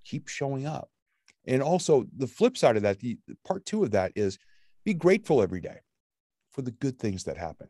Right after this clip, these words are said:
the good moments. Don't just broad brush and say, "I'm thankful for my job, my house, my spouse."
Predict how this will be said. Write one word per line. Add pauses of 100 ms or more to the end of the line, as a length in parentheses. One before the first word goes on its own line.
(100)
the
good
moments.
Don't
just
broad
brush
and
say, (460)
"I'm
thankful
for
my
job,
my
house,
my
spouse."